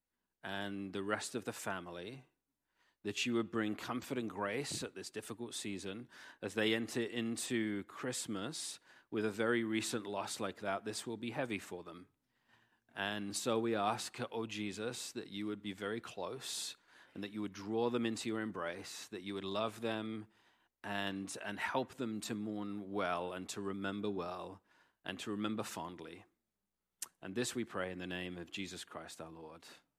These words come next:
Amen. Amen. January sixth, uh, it's a Saturday, I believe, January sixth, uh, will be the memorial service for Sharon, and we'll give you details when we get closer to the time. We don't, we don't have all the details worked out yet.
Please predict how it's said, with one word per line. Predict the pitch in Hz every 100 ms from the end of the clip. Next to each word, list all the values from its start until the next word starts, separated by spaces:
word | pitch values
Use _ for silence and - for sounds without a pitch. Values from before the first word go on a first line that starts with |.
| _
Amen. | 87 87 87 82 80 - _ _ _ - - _ _ _ _ _
Amen. | 104 104 104 98 92 92
January | 131 135 139 131
sixth, | - 127 110 - - -
uh, | 110 98
it's | 98 95 -
a |
Saturday, | - 113 104 104 101
I |
believe, | 95 95 95
January | 107 101 98
sixth, | 90 98 95 - - - - -
uh, | 98 95
will | 101 92
be | 98
the | 92 95
memorial | 95 98 92
service | - 95 87 87
for | 95
Sharon, | - 92 90
and | 92
we'll | 92
give | 92 92
you | 95
details | 90 87 - 87 82
when | 92
we |
get | 87 92
closer | - 92 -
to | 87
the | 85
time. | - 85 85
We | 92
don't, | 90 - - - - _
we | 104
don't | 98
have | 95 95
all | 90
the | 90
details | 90 87 87 -
worked | 85 -
out | 87
yet. | 92 87